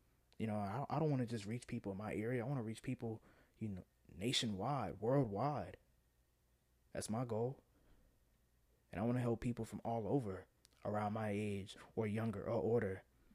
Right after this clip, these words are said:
and just understand the transparency that I'm talking about.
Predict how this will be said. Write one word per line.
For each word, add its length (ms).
and 100
just 140
understand 560
the 40
transparency 680
that 120
I'm 80
talking 300
about. 300